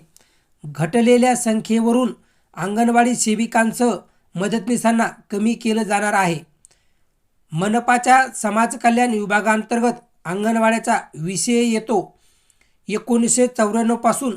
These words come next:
सेविका व मदतनीस मानधन तत्वावर काम करत आहेत. मात्र अंगणवाड्यामध्ये मुलांची संख्या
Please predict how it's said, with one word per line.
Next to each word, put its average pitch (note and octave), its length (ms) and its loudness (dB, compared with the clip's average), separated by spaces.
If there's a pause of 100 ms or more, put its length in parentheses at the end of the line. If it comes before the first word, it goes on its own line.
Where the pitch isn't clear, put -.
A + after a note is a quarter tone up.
(120)
सेविका A3 520 -2
व A#3+ 180 2
मदतनीस A3 640 -4 (380)
मानधन G3+ 520 0
तत्वावर A3+ 420 0
काम G#3+ 360 0
करत A3 300 -6
आहेत. F#3 240 0 (440)
मात्र G#3+ 400 -2 (1080)
अंगणवाड्यामध्ये A#3+ 840 2
मुलांची A3+ 540 -2
संख्या A3 360 -2